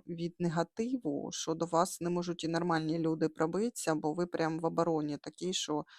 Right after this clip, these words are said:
важко, ну, от клієнти повинні приходити, а ви настільки закрита, що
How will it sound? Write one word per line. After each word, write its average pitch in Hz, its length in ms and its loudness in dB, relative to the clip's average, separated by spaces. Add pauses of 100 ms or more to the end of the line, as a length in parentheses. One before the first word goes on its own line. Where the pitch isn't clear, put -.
(420)
важко, 156 800 2 (580)
ну, 196 100 0
от 180 80 -2
клієнти 202 500 0
повинні 175 440 0
приходити, 165 920 -2 (360)
а 160 80 0
ви 170 120 2
настільки 180 600 -2
закрита, 170 560 0
що - 260 -2